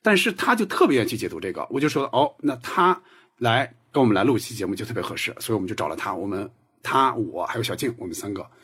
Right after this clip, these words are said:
一起录了一期。嗯，大概是这两种形式吧。《武林外传》也是这种形式，就是我，我会觉得，因为我认识其中那个押宝，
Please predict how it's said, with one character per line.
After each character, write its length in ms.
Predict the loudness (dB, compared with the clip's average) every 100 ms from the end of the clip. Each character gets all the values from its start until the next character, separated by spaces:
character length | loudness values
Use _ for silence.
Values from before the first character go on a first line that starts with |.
| -12
一 60 | -10
起 260 | -8 -8 -8
录 180 | -6
了 80 | -6
一 60 | -8
期。 260 | -12 -12 -16 _ _ _ _ _
嗯， 200 | -4 -4 -6 _
大 120 | -4
概 80 | -2
是 100 | -2
这 80 | -2
两 140 | 0 4
种 120 | 2
形 180 | 2 -2
式 140 | 0
吧。 140 | -2 -6 _ _ _ _ 0
《武 80 | 4
林 140 | 6
外 140 | 6
传》 160 | 6 6
也 80 | 4
是 120 | 4
这 100 | 6
种 100 | 6
形 180 | 4 -4
式， 200 | -8 -10 -4
就 100 | 0
是 100 | 4
我， 460 | 4 2 -2 -2 -4 -14 _ -18 -2
我 160 | 2
会 140 | 4 4
觉 160 | 4
得， 100 | 4
因 60 | 4
为 40 |
我 120 | 4 4
认 180 | 4
识 100 | 4
其 160 | 0 2
中 120 | 6
那 140 | 6 6
个 100 | 4
押 120 | 2
宝， 400 | 2 -2 -4 -4